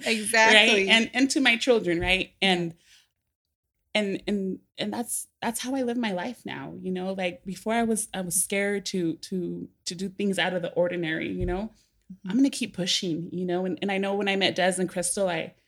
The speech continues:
Speaker 2: <laughs> I broke my arm, uh, doing back
Speaker 1: <laughs>
Speaker 2: squats. <laughs> And I was, I was, uh, was putting some heavy weight and, uh, kinda missed the rack there. And I, uh, fractured my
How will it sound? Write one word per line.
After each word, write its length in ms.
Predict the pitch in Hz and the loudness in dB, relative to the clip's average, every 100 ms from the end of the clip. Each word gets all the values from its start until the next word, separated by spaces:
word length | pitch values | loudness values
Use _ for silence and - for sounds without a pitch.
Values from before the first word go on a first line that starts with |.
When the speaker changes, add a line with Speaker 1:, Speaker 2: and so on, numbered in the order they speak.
| _ _ - | _ _ 0
Speaker 2:
<laughs> 920 | 208 - 320 - - - - - - | 2 6 6 6 4 2 -12 -14 -6
I 100 | - | -4
broke 260 | 196 220 226 | 0 2 2
my 180 | 220 - | 2 2
arm, 500 | 190 202 180 185 240 - _ 190 | 4 4 2 0 -2 -8 _ 0
uh, 240 | 180 - | 0 0
doing 320 | 165 196 190 | -2 0 4
back 240 | 190 185 - | 6 6 6
Speaker 1:
<laughs> 60 | |
Speaker 2:
squats. 560 | - 175 - - - - | 2 4 4 -2 -12 -6
<laughs> 40 | - - | 0 4
And 300 | 247 220 208 185 | 6 6 4 2
I 120 | 180 | 0
was, 200 | 185 185 185 | -2 -6 -8
I 60 | |
was, 300 | 185 180 - | -6 -8 -8
uh, 280 | 175 160 170 - _ _ - | -4 -4 -6 -10 _ _ -16
was 100 | - | -4
putting 220 | 294 262 | 0 0
some 140 | 220 220 | 2 2
heavy 260 | 214 196 | 2 0
weight 400 | 190 185 233 - - | 2 4 2 -2 -2
and, 280 | 190 180 175 | 0 0 0
uh, 200 | 165 165 170 - - - _ - | -2 -4 -8 -6 -8 -8 _ -2
kinda 180 | 294 254 | 2 2
missed 240 | 247 - | 2 0
the 80 | 220 | -2
rack 280 | 247 339 - | -2 -6 -4
there. 320 | 165 156 170 - | 0 0 -2 -4
And 200 | 175 175 | -4 -2
I, 340 | 165 165 - - - | 0 0 -2 -10 -10
uh, 340 | 180 165 165 | -6 -4 -6
fractured 480 | 175 202 208 - 202 | -2 2 2 2 0
my 120 | 190 | 2